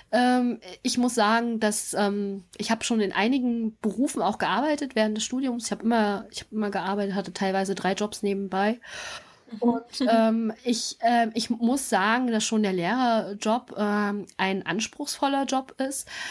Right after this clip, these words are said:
Speaker 1: wenn man ihn gut und richtig macht, ähm, und, äh, mit Herz macht und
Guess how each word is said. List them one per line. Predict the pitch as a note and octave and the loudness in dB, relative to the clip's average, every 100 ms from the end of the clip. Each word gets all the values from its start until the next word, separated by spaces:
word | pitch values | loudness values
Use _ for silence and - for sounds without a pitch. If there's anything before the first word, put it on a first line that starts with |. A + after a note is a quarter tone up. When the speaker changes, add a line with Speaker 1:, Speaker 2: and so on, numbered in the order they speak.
| - - - | -12 -10 0
Speaker 1:
wenn | G3+ | 2
man | A#3+ A#3 | 4 2
ihn | G3 G#3+ A3 G#3 | 2 2 2 0
gut | G3+ A#3 | -4 -4
und | G3+ G#3 | -2 -2
richtig | G#3 - - | -2 -6 -6
macht, | - G#3+ - - | -2 -2 -4 -8
ähm, | G3+ G3 G3 G3 F#3+ _ - _ _ - | -2 0 -2 -4 -10 _ -20 _ _ -12
und, | - F#3 F3+ F3+ | 0 0 0 -2
äh, | F#3+ | -2
mit | F#3 G3 - | 0 -2 0
Herz | G3+ A3 - | -2 0 -4
macht | G#3+ A3 - | -4 -6 -10
und | G3 F#3+ G3+ | -8 -8 -8